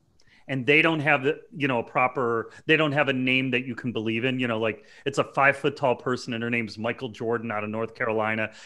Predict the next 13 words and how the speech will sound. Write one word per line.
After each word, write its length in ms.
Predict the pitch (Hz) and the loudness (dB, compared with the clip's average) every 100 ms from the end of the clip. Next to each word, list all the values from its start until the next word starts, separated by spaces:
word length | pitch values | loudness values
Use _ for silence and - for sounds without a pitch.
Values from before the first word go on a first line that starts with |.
| - | -4
you're 80 | 170 | -4
probably 420 | - 196 170 160 | 4 6 8 6
not 280 | 143 123 - | 6 4 4
buying 320 | 107 113 120 | 2 2 2
it. 240 | 123 120 - - - | 2 0 -6 -20 0
Um, 580 | 131 120 117 117 113 107 - - - - _ | 4 8 8 6 2 -8 -14 -20 -20 -20 _
it, 140 | 190 185 | -6 2
you 100 | 180 | 4
know, 100 | 156 | 6
they 100 | 160 | 6
have 120 | 147 | 4
false 320 | - 147 - | 2 2 2
credentials. 720 | - 143 196 240 113 - - | 0 2 2 0 -6 -14 -20